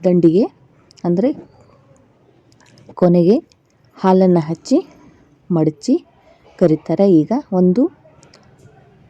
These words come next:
ಟೂತ್‌ಪಿಕ್‌ಗೆ ನಾನು ಹತ್ತಿನ ಸುತ್ತಿ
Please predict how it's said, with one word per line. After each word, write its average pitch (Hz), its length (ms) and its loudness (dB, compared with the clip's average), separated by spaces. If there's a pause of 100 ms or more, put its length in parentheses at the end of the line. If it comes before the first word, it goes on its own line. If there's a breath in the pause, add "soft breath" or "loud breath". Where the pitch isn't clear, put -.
(1000)
ಟೂತ್‌ಪಿಕ್‌ಗೆ 208 600 0 (260)
ನಾನು 180 200 0 (120)
ಹತ್ತಿನ 170 380 0 (1040)
ಸುತ್ತಿ 185 360 -2